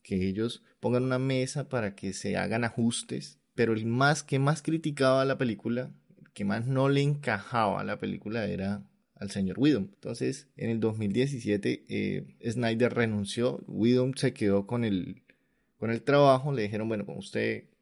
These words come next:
era el que más jodía, pues coja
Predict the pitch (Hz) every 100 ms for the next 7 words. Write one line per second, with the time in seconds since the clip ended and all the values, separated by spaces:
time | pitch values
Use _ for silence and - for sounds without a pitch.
0 | _ 104 110 110 117 101 98 - _ _
1 | _ _ - 123 123 139 139 135 131 107
2 | - - 120 131